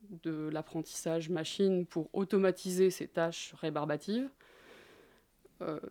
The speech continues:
d'autres cas, ça peut être lorsqu'il y a une prise de décision très, très rapide qui doit être faite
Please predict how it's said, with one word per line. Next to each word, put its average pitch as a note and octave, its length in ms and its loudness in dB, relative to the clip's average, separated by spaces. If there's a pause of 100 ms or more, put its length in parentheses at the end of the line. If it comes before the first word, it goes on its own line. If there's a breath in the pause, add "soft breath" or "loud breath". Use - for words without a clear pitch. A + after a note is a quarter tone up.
(120)
d'autres G3+ 720 0
cas, A3 440 4
ça - 400 -4
peut F#3 200 0
être G3 320 0
lorsqu'il F#3 360 2
y F3 40 6
a - 20 6
une E3+ 60 4
prise A3+ 200 0
de G#3 80 4
décision F#3+ 460 -2
très, A#3+ 220 0
très G#3+ 160 -6
rapide G3 260 -4
qui - 120 -14
doit E3+ 140 0
être E3 120 -4
faite - 360 -6